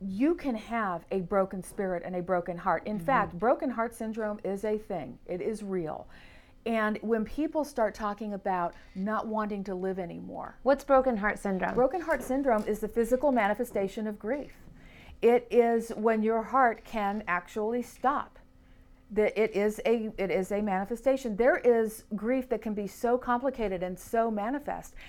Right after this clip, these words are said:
Speaker 1: that it shows up on an M R I. These
Speaker 2: Oh.
Speaker 1: are all facts, and we
Speaker 2: Yeah.
Speaker 1: don't want anybody to get to that point.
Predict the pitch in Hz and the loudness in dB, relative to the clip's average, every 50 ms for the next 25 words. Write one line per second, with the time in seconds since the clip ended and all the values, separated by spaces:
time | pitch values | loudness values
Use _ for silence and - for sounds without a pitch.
0 | - - 220 214 233 254 - - 247 214 202 196 214 196 196 208 196 190 190 190 | -8 -2 2 2 2 2 0 0 -2 0 0 0 0 0 0 0 -2 -2 -2 -4
1 | 196 196 190 196 190 190 202 220 214 180 - - 151 - - - - - - 170 | -4 -4 -2 -2 -2 -2 -2 -2 -2 -2 -4 -6 -12 -18 -20 -20 -18 -12 -10 -6
2 | 180 208 254 294 254 233 208 196 - - 185 196 208 233 254 - - 220 220 262 | -2 0 0 2 4 4 4 4 6 6 6 6 6 4 2 0 -4 -4 -4 -4
3 | 233 - - - _ - - - - - - - - 220 233 262 247 262 254 247 | -4 -6 -10 -16 _ -20 -20 -20 -20 -20 -10 -6 -2 0 2 4 4 4 2 0
4 | 208 226 240 233 233 - 240 262 285 311 247 247 214 208 196 - 202 175 - 208 | 0 -2 -4 -4 -2 -2 0 0 2 2 2 2 0 0 -2 -4 -6 -2 0 0
5 | 180 - - - 196 202 185 - - - - - 185 170 156 147 - - - | 0 0 -2 -6 -6 -6 -6 -6 -6 -10 -8 -8 -6 -6 -8 -10 -16 -20 -20